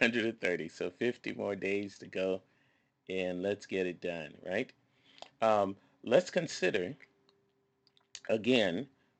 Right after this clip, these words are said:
First John two, verses one through six. "My little children, these things I write unto you, that ye sin not.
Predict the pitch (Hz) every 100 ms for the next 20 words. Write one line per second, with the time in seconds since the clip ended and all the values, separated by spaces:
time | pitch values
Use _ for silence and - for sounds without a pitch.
0 | _ - 117 127 - - 107 117 113 107
1 | 104 101 - - 117 82 107 123 _ _
2 | _ _ _ _ _ - 98 104 101 -
3 | 95 95 95 - - 90 101 104 - 95
4 | 95 - - 98 73 - - 92 95 92
5 | 104 98 - 107 98 98 117 151 _ _
6 | _ _ _ _ _ - 110 113 113 -
7 | - 117 107 98 95 90 90 95 98 107
8 | 107 120 110 78 85 123 - 90 - 92
9 | - - 95 95 117 135 -